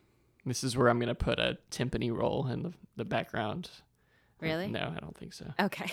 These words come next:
Speaker 1: <laughs>
Speaker 2: I mean, you can if you want. So we find out a lot of really important things in this episode. So in the beginning,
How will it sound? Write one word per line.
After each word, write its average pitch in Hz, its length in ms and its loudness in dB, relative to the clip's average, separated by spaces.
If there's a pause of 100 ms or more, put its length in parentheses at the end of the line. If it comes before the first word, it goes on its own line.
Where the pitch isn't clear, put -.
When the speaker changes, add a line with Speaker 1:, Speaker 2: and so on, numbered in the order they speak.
(140)
Speaker 1:
<laughs> - 640 -6
Speaker 2:
I - 600 6
mean, 294 140 2
you 294 60 4
can 427 320 6
if 202 140 0
you 190 80 2
want. 233 280 2 (380)
So 311 120 6
we 349 100 12
find 403 160 8
out 539 240 8
a 302 40 6
lot 240 120 8
of 233 160 0
really 226 540 0
important 196 440 6
things 170 220 -2
in 196 60 2
this 180 140 0
episode. 175 520 -4
So 196 100 2
in 190 80 4
the 202 60 2
beginning, 196 640 2